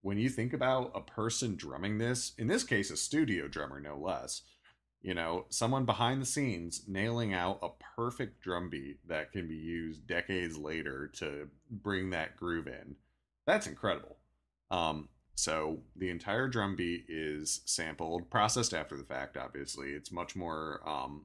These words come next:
it's much more compressed and has a much stronger low end than the original. Um, it's, it's that loop the entirety of the song, um,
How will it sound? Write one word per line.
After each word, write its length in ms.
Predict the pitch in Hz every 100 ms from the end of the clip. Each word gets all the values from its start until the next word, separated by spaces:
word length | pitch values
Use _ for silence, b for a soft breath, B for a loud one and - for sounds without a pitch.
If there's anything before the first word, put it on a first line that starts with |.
| -
it's 160 | 98 98
much 200 | 98 -
more 160 | 104
compressed 640 | - 107 - 92 87 - -
and 280 | 80 78
has 220 | 80 80 78
a 40 |
much 240 | 80 80
stronger 420 | - 87 85 80 78
low 260 | 69 71
end 240 | 76 76 78
than 100 | 73
the 80 |
original. 520 | 78 95 98 78 78 - b b b _
Um, 460 | 101 87 80 82 85 - _ _ -
it's, 300 | 98 - -
it's 260 | 110 110 -
that 340 | 101 104 95
loop 300 | 92 98 71 - _ _ _
the 140 | 101 90
entirety 520 | 85 - 87 82 82
of 60 | 76
the 80 |
song, 520 | 78 82 80 73 73 80 -
um, 420 | 95 80 69 73